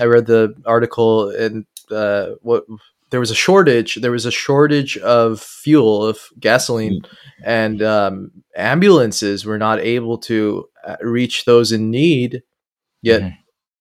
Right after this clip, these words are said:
Speaker 1: this goes to show us what the Taliban's priorities were, um, and they, uh, conducted, uh, those military parades on the same day that,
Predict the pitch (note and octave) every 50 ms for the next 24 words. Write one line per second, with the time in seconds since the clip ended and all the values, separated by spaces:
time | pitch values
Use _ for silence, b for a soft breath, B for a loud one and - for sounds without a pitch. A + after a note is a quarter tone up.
0 | _ _ _ _ _ _ _ _ - - A#2+ A#2 - - - - - B2 A#2 -
1 | - A2 - B2 A#2 A#2 A2+ - - A2+ - A2 - - A2 G#2+ A2 G#2+ G#2+ G#2
2 | - - G#2+ G#2+ A2 A2 A2+ A#2+ A2+ A2+ G2+ - G2 G2 G#2 G#2 - B B B
3 | B B B B - F#2+ G2+ G2 G2 G2 F2+ F#3+ G2 G2 G2 - _ _ _ _
4 | _ _ _ _ _ _ - A#2 G2+ G2+ G2+ G2 G2 F#2+ G2 G2 F#2 G2+ A2+ _
5 | _ _ _ - - G2 F#2 F#2+ F#2+ - G2+ G2+ G#2 G2+ - A2 G#2+ G#2+ - A2
6 | G2+ G#2 G#2 G2+ G2+ G#2 G#2+ - A2+ A2 A2 A2 - A#2 A2 G#2 - A2+ A2 A2+
7 | A2 - - - - _ _ - C#2+ G2 G2+ A2 A2 G#2+ - A#2+ A2+ A#2 A#2 A2
8 | A2 A2+ B2 B2+ A2+ A2 G#2+ G#2+ - A#2+ A2+ G#2+ G2+